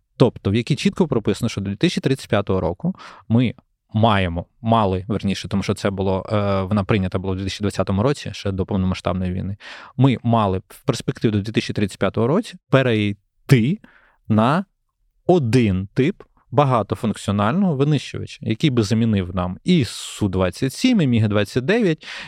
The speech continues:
і Су двадцять чотири М, і Су двадцять п'ять. Весь цей перелік мав замінити в ідеалі, то, що було прописано, один літак одного типу,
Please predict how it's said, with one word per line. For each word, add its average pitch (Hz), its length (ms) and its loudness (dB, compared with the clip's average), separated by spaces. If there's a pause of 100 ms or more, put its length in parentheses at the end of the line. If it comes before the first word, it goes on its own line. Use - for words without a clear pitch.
і 143 80 4
Су 127 180 0
двадцять 107 360 -2
чотири 196 600 0
М, 156 320 0
і 123 140 -2
Су - 180 -2
двадцять 127 340 -2
п'ять. - 380 -4 (600)
Весь 120 320 2
цей 98 220 -2
перелік 196 540 0 (240)
мав 135 200 2
замінити 123 640 0 (220)
в 110 360 0
ідеалі, 107 640 2
то, - 100 -2
що - 140 -4
було 98 200 0
прописано, 135 580 -2
один 120 400 2
літак 92 400 -2
одного 117 300 0
типу, - 320 -6